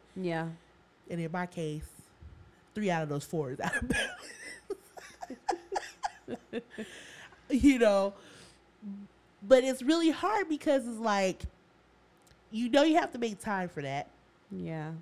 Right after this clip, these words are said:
Speaker 2: You know you have to be intentional about it.
Speaker 1: Yes.
Speaker 2: And you know that you have to actually put in the effort to do it. So, like, okay, I put this time aside. I think I'm gonna do this.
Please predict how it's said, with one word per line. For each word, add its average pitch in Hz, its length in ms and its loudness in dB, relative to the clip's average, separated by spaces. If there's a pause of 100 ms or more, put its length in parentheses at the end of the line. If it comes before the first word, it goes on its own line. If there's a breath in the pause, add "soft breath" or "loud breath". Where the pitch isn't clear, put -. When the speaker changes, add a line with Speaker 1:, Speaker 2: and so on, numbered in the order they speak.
(1040 loud breath)
Speaker 2:
You 190 100 -8
know 247 120 6
you 277 120 4
have 240 140 0
to 233 60 -6
be 202 160 0
intentional 175 600 -2
about 143 320 -4
it. 151 160 -4 (480)
Speaker 1:
Yes. - 380 -10 (480 loud breath)
Speaker 2:
And 214 120 0
you 208 160 -2
know 240 200 8
that 220 240 0
you 233 100 2
have 220 220 0
to 202 60 0
actually 190 280 -4 (260)
put 262 240 4
in 220 140 -2
the 196 240 -8
effort 202 480 0
to 185 100 -4
do 170 300 2
it. - 200 -8
So, 208 140 4
like, 196 360 2 (520 soft breath)
okay, 240 180 4
I 214 100 4
put 285 240 -4
this 262 120 -8
time 269 280 2
aside. 247 560 2 (140)
I 196 100 -4
think 262 200 -8
I'm 254 120 0
gonna 247 180 0
do 226 240 0
this. 220 420 2